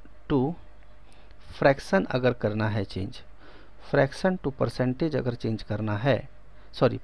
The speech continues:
percentage to fraction change करना है, तो क्या करेंगे हम? Divide by hundred करेंगे। क्या करेंगे? Divide by hundred। क्या ये बात सबको समझ में आ रही है? एकदम easy तरीके से चल रहे हैं हम लोग, बिल्कुल आराम आराम से चल रहे हैं, कोई जल्दबाजी नहीं कर रहे हैं।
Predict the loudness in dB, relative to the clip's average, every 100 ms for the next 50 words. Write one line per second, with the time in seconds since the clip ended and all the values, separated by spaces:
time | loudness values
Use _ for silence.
0 | 2 4 2 4 0 0 2 0 2 0
1 | 0 -2 0 0 2 0 0 0 0 2
2 | 2 2 2 0 -2 -12 -12 -12 -8 2
3 | 4 4 6 4 4 2 2 0 -4 -6
4 | -4 -4 -4 -4 -2 0 2 4 4 4
5 | 2 -6 -14 -14 -14 -8 -2 0 2 4
6 | 4 2 2 6 8 6 2 -8 -6 -6
7 | -8 -12 -4 4 6 8 6 6 2 -2
8 | 0 2 2 2 2 2 0 -4 -10 -12
9 | -6 0 6 8 8 6 6 6 4 4
10 | 2 0 2 4 6 6 4 2 4 4
11 | 4 2 4 6 8 8 8 6 4 0
12 | 0 0 0 0 2 4 4 0 0 -2
13 | -4 -6 -8 -8 -8 -10